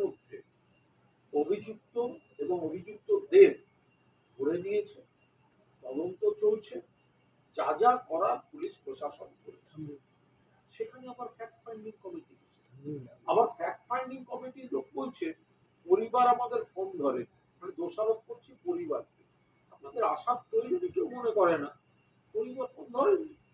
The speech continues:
আপনি দোষ দিচ্ছেন পরিবারকে, কখনো দোষ দিচ্ছেন মিডিয়াকে, যেন মিডিয়া ওদের একেবারে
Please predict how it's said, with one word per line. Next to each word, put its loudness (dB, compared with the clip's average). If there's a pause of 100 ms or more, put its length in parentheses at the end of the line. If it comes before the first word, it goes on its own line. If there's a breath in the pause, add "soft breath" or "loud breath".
(960)
আপনি -8
দোষ 2
দিচ্ছেন -12
পরিবারকে, -2 (220)
কখনো -2
দোষ 2
দিচ্ছেন -12 (120)
মিডিয়াকে, -2 (1080)
যেন 2
মিডিয়া 10
ওদের 10 (600)
একেবারে 6